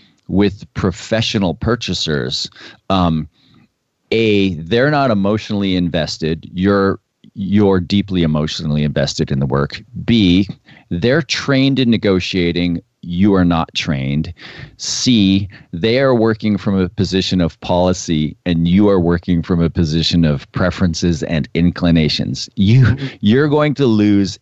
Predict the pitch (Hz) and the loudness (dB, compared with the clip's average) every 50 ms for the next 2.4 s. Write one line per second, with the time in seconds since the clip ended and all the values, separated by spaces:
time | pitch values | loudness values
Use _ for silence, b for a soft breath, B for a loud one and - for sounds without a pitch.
0 | _ - - 104 110 107 92 90 92 104 110 110 104 - - - 107 101 101 92 | _ -8 -4 -4 -4 -4 -6 -8 -4 -2 0 0 0 -2 -4 -2 0 0 0 2
1 | 92 90 87 82 - 92 87 82 76 62 55 58 57 - _ - 87 95 113 131 | 2 0 -2 -2 -4 -4 -2 -2 -2 -4 -4 -6 -8 -10 _ -4 0 2 2 2
2 | 143 147 139 - - - - | 2 0 -2 -4 -8 -10 -10